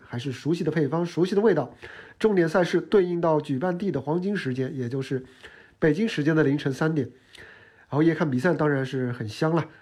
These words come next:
但是也要当心身体，该补觉的补觉，该放弃的放弃。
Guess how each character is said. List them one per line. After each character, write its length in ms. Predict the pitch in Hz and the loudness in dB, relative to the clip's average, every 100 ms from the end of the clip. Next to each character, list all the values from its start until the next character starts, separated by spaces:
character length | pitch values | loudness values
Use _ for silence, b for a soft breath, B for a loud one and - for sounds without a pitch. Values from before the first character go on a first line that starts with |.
| B B B | B B B
但 140 | 170 | 0
是 200 | 160 165 | 2 0
也 100 | 127 | -2
要 100 | 127 | -2
当 140 | 127 151 | 0 0
心 120 | 170 | 0
身 220 | 170 269 | 0 -2
体， 180 | 226 - _ _ | -4 -8 _ _
该 180 | 170 185 | 2 2
补 160 | 135 | 2
觉 140 | 127 165 | 0 2
的 100 | 135 | 0
补 220 | 120 123 | -2 0
觉， 240 | 190 165 - | 0 0 -4
该 180 | 156 156 | -2 -2
放 220 | 180 127 | -2 -4
弃 160 | - 135 | -4 -6
的 80 | |
放 200 | 113 160 | -2 -2
弃。 240 | 131 170 | 0 0